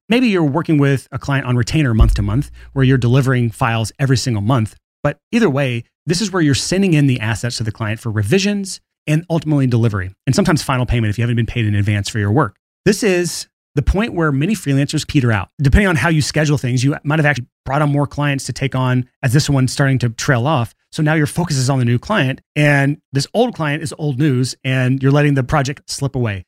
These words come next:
And this is the last impression your client's going to have for you. So if you don't end this in a strong way,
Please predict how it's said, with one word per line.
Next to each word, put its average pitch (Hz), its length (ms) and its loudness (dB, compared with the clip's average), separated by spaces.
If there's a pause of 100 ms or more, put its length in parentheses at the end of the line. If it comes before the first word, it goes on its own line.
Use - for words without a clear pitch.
(100)
And 143 280 2
this 185 140 0
is 277 120 0
the 202 160 2
last 165 340 -4
impression 165 340 -4
your 135 80 -2
client's 127 260 -2
going 117 160 -2
to 107 60 -8
have 165 240 -8
for 110 100 -8
you. 92 160 -10 (220)
So 160 240 0
if 147 140 -4
you 214 80 2
don't 294 180 0 (100)
end 175 200 2
this 151 320 0
in 147 80 4
a 139 40 2
strong 139 720 -2
way, 123 320 2